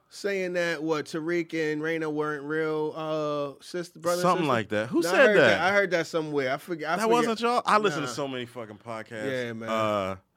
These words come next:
Speaker 1: Don't get us
Speaker 2: oh,
Speaker 1: confused with those motherfuckers out there, B. It's only in the, no, I'm
Speaker 2: <laughs>
Speaker 1: kidding.
Speaker 2: no,
Speaker 1: Go
Speaker 2: no.
Speaker 1: ahead, go
Speaker 2: I,
Speaker 1: ahead.
Speaker 2: you know what? I know who said it, and I don't wanna
Speaker 1: Shout 'em out at this point.
Speaker 2: No,
Speaker 1: Shout the
Speaker 2: well,
Speaker 1: peoples
Speaker 2: sh-,
Speaker 1: out.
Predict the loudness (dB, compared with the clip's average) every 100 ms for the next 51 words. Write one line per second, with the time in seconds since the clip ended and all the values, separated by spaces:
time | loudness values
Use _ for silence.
0 | _ _ -18 -14 -8 2 2 2 -8 -12
1 | -16 -18 -18 -18 -20 -20 -20 -18 -18 -16
2 | -16 -16 -18 -16 -18 -16 -16 -14 -16 -18
3 | _ _ _ _ _ _ -14 -14 -14 -18
4 | -18 -8 -6 -6 -4 2 4 4 2 0
5 | -2 0 2 4 6 6 6 4 0 -2
6 | -4 -6 -2 -2 -2 -6 -8 -6 -4 -4
7 | -4 -6 -6 -10 -14 -16 -12 -8 -8 -10
8 | -12 -12 -16 -18 -18 -4 0 4 4 2
9 | 0 -8 -10